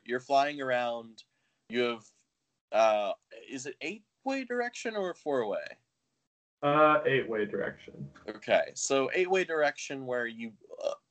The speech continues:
Speaker 1: all you have to do is get into the air and you just fly around the entire map the entire time. And
Speaker 2: With no
Speaker 1: kill
Speaker 2: action,
Speaker 1: enemies.
Speaker 2: no gameplay, no consequence, you just move wherever you want.
Speaker 1: Yeah. And while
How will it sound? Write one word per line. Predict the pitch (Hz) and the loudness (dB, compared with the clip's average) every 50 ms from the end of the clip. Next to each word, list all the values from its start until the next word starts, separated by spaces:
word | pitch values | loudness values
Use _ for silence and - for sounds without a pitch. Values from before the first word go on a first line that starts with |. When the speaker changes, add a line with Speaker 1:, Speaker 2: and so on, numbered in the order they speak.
| - - - - | -14 -6 4 10
Speaker 1:
all | 107 127 139 151 156 | 10 10 10 10 8
you | 151 | 6
have | 147 143 - | 6 6 4
to | - 127 | 2 -2
do | 131 131 127 | 0 2 0
is | 120 104 | 0 0
get | 123 110 104 | 0 -2 -2
into | 113 113 113 | -4 -10 -8
the | 107 101 95 | -6 -2 -2
air | 92 98 98 95 | 0 0 0 -2
and | 92 92 92 | -4 -8 -10
you | 92 | -10
just | 87 90 87 - - - - _ _ _ _ _ _ _ _ - | -8 -8 -10 -10 -10 -12 -14 _ _ _ _ _ _ _ _ -2
fly | 127 117 110 107 107 | 2 4 4 4 4
around | 104 104 104 104 101 98 | 2 2 -2 -4 -6 -8
the | 95 92 | -12 -16
entire | 90 85 90 - - 98 90 85 85 | -16 -16 _ -10 -6 -4 -4 -4 -4
map | 90 90 85 80 _ - | -6 -8 -8 -10 _ -14
the | 87 87 | -14 -14
entire | 85 82 85 - 98 90 85 82 82 | -14 -14 _ -4 -2 -2 -2 -2 -6
time. | 80 - 101 95 90 85 82 85 87 _ _ _ _ _ _ _ _ _ _ _ _ - | -8 -6 -4 -4 -4 -4 -6 -10 -14 _ _ _ _ _ _ _ _ _ _ _ _ -8
And | - 110 107 104 104 101 98 92 95 92 92 - - _ _ _ _ _ _ - | -4 -2 0 0 0 -2 -4 -8 -12 -14 -16 -18 -20 _ _ _ _ _ _ 6
Speaker 2:
With | - 165 165 - | 8 8 8 10
no | 175 175 185 185 | 10 12 12 12
Speaker 1:
kill | 180 175 | 12 12
Speaker 2:
action, | 175 180 180 - - - 185 185 | 12 8 6 4 -2 0 2 2
Speaker 1:
enemies. | 180 175 156 151 - 156 | 2 2 -2 -2 6 8
Speaker 2:
no | 165 170 160 | 10 10 10
gameplay, | 143 160 160 170 170 170 165 - - 165 160 165 160 151 151 | 10 8 8 8 8 4 2 2 6 8 10 10 10 10 8
no | 139 131 131 | 4 0 0
consequence, | - - 160 - 143 143 - 139 - 156 143 139 135 - - - - | 0 2 2 2 2 0 -6 -4 0 2 4 4 2 0 -4 -10 -8
you | 127 120 | -6 -4
just | 104 120 123 117 - - - _ _ _ _ _ _ _ - | 0 0 0 0 0 -6 -16 _ _ _ _ _ _ _ -6
move | 110 107 107 107 101 | -2 0 0 0 0
wherever | 107 117 117 120 117 123 123 | 4 6 6 8 6 6 2
you | 127 131 | 2 4
want. | 151 165 - - - - _ _ _ _ _ _ _ _ _ - | 6 6 4 4 0 -12 _ _ _ _ _ _ _ _ _ 0
Speaker 1:
Yeah. | 123 139 117 80 - - _ _ _ _ _ _ _ _ _ _ _ _ _ _ _ _ - | 2 2 2 2 0 -4 _ _ _ _ _ _ _ _ _ _ _ _ _ _ _ _ -2
And | - 135 143 139 143 139 139 139 135 131 - - _ | 0 2 2 2 0 -2 -6 -10 -14 -16 -18 -18 _
while | 135 139 147 151 151 151 156 156 143 131 | 0 2 4 4 4 4 2 0 0 -4